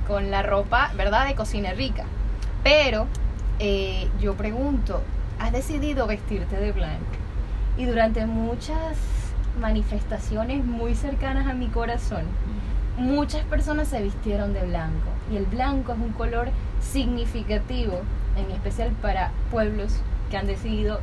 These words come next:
Speaker 1: luchar y pedir por su libertad o pedir porque su voz sea escuchada. El día de hoy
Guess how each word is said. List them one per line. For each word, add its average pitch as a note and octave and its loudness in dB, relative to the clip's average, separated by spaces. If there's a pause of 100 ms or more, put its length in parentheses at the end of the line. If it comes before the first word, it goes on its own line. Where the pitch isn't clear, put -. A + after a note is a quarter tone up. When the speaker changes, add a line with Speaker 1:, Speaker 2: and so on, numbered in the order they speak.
Speaker 1:
luchar G#3+ 2
y G#3+ 0
pedir F#3 0
por G3+ 0
su A3 -2 (480)
libertad G3+ 0 (240)
o G3+ 0
pedir G3+ 0 (120)
porque A3+ 2
su A3 -2
voz A3 2
sea G3+ 0
escuchada. - -2 (480)
El G#3+ 0
día A3 4
de D4+ 2
hoy D4 2